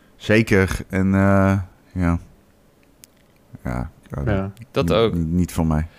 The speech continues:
Speaker 3: Ik heb er
Speaker 1: Oké.
Speaker 3: wel, ik heb er wel behoefte aan af en toe. Echt zo'n verhaalgedreven game. Of het nou een The Quarry is of een God of War.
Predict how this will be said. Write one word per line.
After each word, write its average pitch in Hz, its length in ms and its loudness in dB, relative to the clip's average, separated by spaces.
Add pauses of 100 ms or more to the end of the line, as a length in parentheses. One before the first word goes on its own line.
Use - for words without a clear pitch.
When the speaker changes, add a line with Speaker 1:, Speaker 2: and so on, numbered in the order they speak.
(320)
Speaker 3:
Ik - 60 -14
heb 147 100 -2
er 170 60 2
Speaker 1:
Oké. 160 100 6
Speaker 3:
wel, 160 440 2
ik 135 120 -6
heb 160 120 2
er 156 80 4
wel 151 180 4
behoefte 127 340 2
aan 107 120 2
af 107 140 -2
en 107 80 -10
toe. 107 180 0
Echt 107 120 0
zo'n 113 200 0
verhaalgedreven 107 800 0
game. 110 260 2
Of 107 100 -4
het 107 80 -10
nou 107 180 0
een 107 60 -2
The 104 80 -2
Quarry 117 540 2
is 120 160 0
of 104 160 -6
een 104 120 -6
God 107 140 2
of 98 100 -2
War. 107 480 2